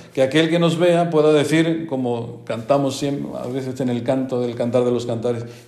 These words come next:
"¿Quién es esta que sube del desierto, apoyada en su amado?". Ojalá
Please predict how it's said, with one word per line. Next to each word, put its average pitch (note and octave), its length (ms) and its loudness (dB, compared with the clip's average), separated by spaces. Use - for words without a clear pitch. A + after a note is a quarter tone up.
"¿Quién D#3 140 4
es F3 160 4
esta F3+ 320 4
que D3+ 100 2
sube E3+ 240 2
del E3 140 4
desierto, C#3+ 600 2
apoyada D3 520 4
en D3+ 100 2
su D3+ 120 2
amado?". C#3 440 4
Ojalá B2+ 540 -4